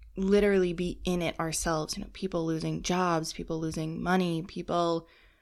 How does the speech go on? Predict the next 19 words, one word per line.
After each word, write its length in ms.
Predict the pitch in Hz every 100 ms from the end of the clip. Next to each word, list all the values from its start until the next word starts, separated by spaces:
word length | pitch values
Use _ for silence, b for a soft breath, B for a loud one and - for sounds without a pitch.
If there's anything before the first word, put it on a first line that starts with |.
| b b _ -
their 160 | 180
plans 480 | 175 - 214 214 202
are, 220 | 196 185 - -
are 160 | 170 170
changing, 720 | - 185 185 175 170 160 -
people 300 | - 240 -
having 540 | 214 - 196 185 160 160 - _ _ - _ -
deaths 300 | 220 240 262
in 100 | 208
their 100 | 185
family, 360 | 175 175 175
people 400 | 175 233 233 208
experiencing 1160 | - 180 - - 220 269 269 196 180 185 175 170 - B - -
family 320 | 262 294 269
members 340 | 190 180 180
who 120 | 196
are 140 | 190 -
actually 480 | 220 - 214 202 190
contracting 1200 | - 202 185 175 - - 240 - 196 175 165